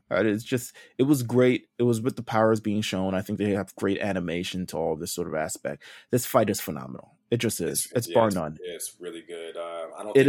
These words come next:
Speaker 1: is the most
Speaker 2: anything
Speaker 1: impressive thing about the movie.
Speaker 2: Yeah, yeah, man. Uh, they, they definitely caught the viewer here. Um, if you were sleeping, which I think is, is good storytelling, right? I mean, the,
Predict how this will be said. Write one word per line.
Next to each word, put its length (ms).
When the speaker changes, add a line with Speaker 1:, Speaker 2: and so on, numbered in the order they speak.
Speaker 1:
is 60
the 80
most 180
Speaker 2:
anything 100
Speaker 1:
impressive 320
thing 160
about 220
the 60
movie. 400
Speaker 2:
Yeah, 380
yeah, 240
man. 240
Uh, 180
they, 200
they 180
definitely 560
caught 240
the 80
viewer 300
here. 420
Um, 440
if 140
you 100
were 80
sleeping, 600
which 420
I 80
think 220
is, 280
is 200
good 260
storytelling, 720
right? 260
I 40
mean, 360
the, 80